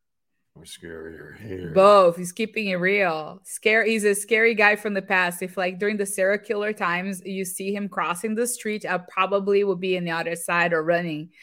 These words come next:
Speaker 2: for my life.
Speaker 1: This is
Speaker 2: And
Speaker 1: like
Speaker 2: then
Speaker 1: if,
Speaker 2: now,
Speaker 1: uh,
Speaker 2: now it's kinda like if you're alone in a room with him, I don't know if he's gonna jerk off to a plant in the corner like Harvey Weinstein. So gotta be careful.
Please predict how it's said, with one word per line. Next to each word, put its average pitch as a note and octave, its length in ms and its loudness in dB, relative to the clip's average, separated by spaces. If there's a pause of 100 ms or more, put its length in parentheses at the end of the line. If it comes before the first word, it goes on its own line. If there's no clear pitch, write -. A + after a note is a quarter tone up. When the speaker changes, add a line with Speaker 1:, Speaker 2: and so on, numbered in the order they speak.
(120)
Speaker 2:
for F#3 120 4
my E3+ 200 4
life. E3 420 -2 (180)
Speaker 1:
This C3 140 -6
is G3+ 80 -2
Speaker 2:
And G3+ 100 4
Speaker 1:
like A#3 80 8
Speaker 2:
then A#3 140 6
Speaker 1:
if, - 40 4
Speaker 2:
now, A#3+ 360 10
Speaker 1:
uh, G3 60 -4
Speaker 2:
now A3 260 8
it's C4+ 180 4
kinda A#3 260 4
like G#3 380 0 (300)
if G3 240 -2
you're - 180 -2
alone G#3 380 2
in G#3+ 100 -4
a F#3+ 100 -4
room G3+ 260 -2
with F3+ 140 -6
him, E3+ 360 -4 (760)
I F#3+ 80 0
don't G3+ 160 0
know G#3 120 0
if G#3 80 -6
he's G3 140 -10
gonna F#3 200 -6
jerk F3 240 -4
off F3+ 160 -4
to - 100 -8
a D#3+ 60 -4
plant G3 400 -8
in F3 80 -8
the D#3+ 80 -10
corner F#3+ 420 -4
like D3 260 -10
Harvey F3 400 -2
Weinstein. E3 880 -8
So E3 380 -4
gotta F#3+ 200 -6
be F3 100 -14
careful. F#3 720 -6